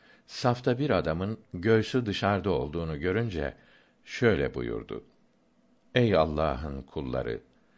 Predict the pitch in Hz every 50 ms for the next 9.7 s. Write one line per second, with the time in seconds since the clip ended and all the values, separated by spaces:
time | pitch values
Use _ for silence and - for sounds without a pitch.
0 | _ _ _ _ _ - - 76 85 107 127 123 127 - - 107 90 - - 90
1 | 87 87 87 85 82 78 90 90 78 80 80 80 87 85 82 78 - 104 95 90
2 | - - 98 101 104 107 - - _ _ _ _ _ _ _ _ _ _ _ -
3 | 85 82 87 95 95 104 98 98 92 - 95 90 87 92 104 113 117 104 101 85
4 | - 92 87 85 87 82 85 82 85 82 85 92 95 98 98 - - - _ _
5 | _ - 92 87 98 107 107 92 87 110 113 110 110 110 110 101 101 110 104 -
6 | - 98 101 104 104 127 147 120 98 101 95 95 90 - 101 92 90 90 90 -
7 | - 95 92 92 92 90 - - 101 92 95 95 95 95 87 82 95 95 95 92
8 | 95 92 87 80 80 87 92 92 113 123 123 123 - - 80 - - - - 73
9 | 73 67 60 - - - 69 60 60 - - - -